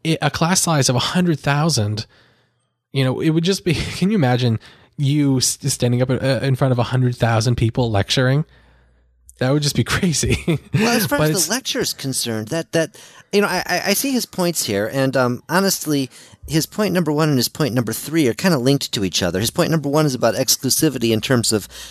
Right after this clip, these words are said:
Speaker 2: how many students can you reach with a single lecture, and his point number three is about lectures themselves in terms of, you know, do people actually have to be in a physical space?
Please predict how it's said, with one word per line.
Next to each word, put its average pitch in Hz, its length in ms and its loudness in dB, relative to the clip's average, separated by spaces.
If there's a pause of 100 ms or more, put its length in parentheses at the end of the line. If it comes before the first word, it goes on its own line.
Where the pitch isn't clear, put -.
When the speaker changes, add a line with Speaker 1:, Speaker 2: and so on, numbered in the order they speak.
(100)
Speaker 2:
how 170 160 2
many 160 200 4
students 127 440 0
can 131 160 -2
you 120 120 -2
reach 120 300 -4
with 120 100 -8
a 113 60 -4
single 98 320 0
lecture, 110 500 -2 (320)
and - 80 -2
his 139 100 2
point 190 200 0
number 151 160 0
three 170 240 -2
is 131 100 0
about 107 200 0
lectures 139 420 0
themselves 123 640 0
in 117 80 0
terms 127 380 -2
of, 107 160 -4
you 110 60 -6
know, 107 100 0
do 104 120 -8
people 151 280 -4
actually 135 300 -2
have 131 140 -2
to - 80 -8
be 139 200 0
in 120 80 2
a 117 40 0
physical 110 380 -6
space? - 600 -2